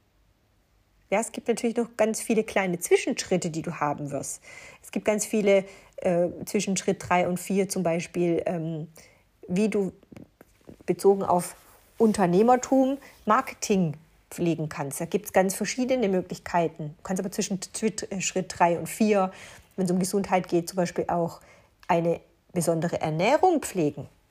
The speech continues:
Du kannst zwischen Schritt drei und vier zum Beispiel dich auch beraten lassen,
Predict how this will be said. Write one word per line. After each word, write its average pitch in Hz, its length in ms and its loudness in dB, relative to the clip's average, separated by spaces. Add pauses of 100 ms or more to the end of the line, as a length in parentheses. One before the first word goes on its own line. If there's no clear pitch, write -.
(1500)
Du 165 100 -8
kannst 160 260 -2
zwischen 165 300 -2
Schritt - 340 -6
drei 151 300 2
und 139 120 -4
vier 165 280 -2
zum 160 120 -4
Beispiel 147 320 -2
dich - 200 -8
auch 156 140 -2
beraten 156 520 -2
lassen, 151 400 -2